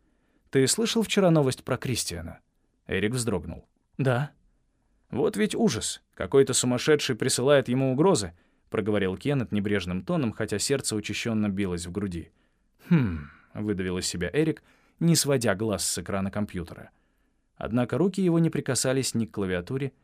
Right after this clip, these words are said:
ни к мыши. «Кристиан что-нибудь тебе об этом рассказывал?» — продолжал Кеннет. Это было все равно, что пытаться не расковыривать затянувшуюся коркой рану. Ему не хотелось говорить об этом.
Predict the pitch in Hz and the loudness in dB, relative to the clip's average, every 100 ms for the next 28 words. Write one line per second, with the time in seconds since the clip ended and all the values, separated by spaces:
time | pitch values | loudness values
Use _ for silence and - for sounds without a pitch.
0 | _ - 117 104 82 - - - _ _ | _ -4 -4 -4 -4 -6 -10 -16 _ _
1 | _ _ _ _ _ _ - 175 214 - | _ _ _ _ _ _ 2 6 6 6
2 | 185 175 - 180 165 147 165 156 151 147 | 6 4 6 8 8 6 4 6 8 6
3 | 143 139 - 233 196 131 92 - _ _ | 6 4 4 2 2 0 -2 -6 _ _
4 | - 107 107 101 98 - 90 78 - _ | -6 0 0 0 -2 -2 -4 -6 -14 _
5 | _ _ _ _ _ - 147 165 175 160 | _ _ _ _ _ -6 0 4 6 6
6 | - 156 185 170 143 - 135 143 - 123 | 4 6 4 4 0 0 2 2 2 0
7 | 117 117 127 123 - 131 135 117 107 117 | 2 2 2 0 0 2 2 2 -2 -4
8 | 113 120 120 - 113 110 110 117 110 113 | 0 0 0 -2 -2 -2 -2 -4 -2 -2
9 | 110 92 73 - _ _ _ _ _ _ | -2 -4 -8 -14 _ _ _ _ _ _
10 | _ - 127 160 160 147 156 208 131 98 | _ 0 4 6 4 4 2 2 2 0
11 | 107 104 98 92 82 82 73 - | -2 -2 -2 -6 -6 -8 -10 -16